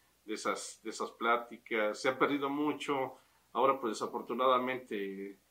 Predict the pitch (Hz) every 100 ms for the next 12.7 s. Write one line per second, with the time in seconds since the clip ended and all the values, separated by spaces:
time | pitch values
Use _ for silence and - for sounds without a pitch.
0 | _ _ _ - 107 98 98 98 117 113
1 | - 117 104 98 98 101 127 139 127 113
2 | - 123 120 110 - 95 92 95 95 -
3 | 92 92 - - _ _ _ 110 117 131
4 | 135 151 147 123 156 147 - 120 - 110
5 | 107 98 95 104 110 110 113 107 143 131
6 | 151 214 180 - - _ 165 190 170 127
7 | 147 143 143 107 120 110 117 101 - -
8 | _ _ 95 98 95 95 95 - - 110
9 | _ _ _ _ _ 107 95 - 101 -
10 | 139 - 113 - 110 110 123 110 123 117
11 | 101 - 113 117 113 135 156 117 120 151
12 | 147 151 143 127 - 104 101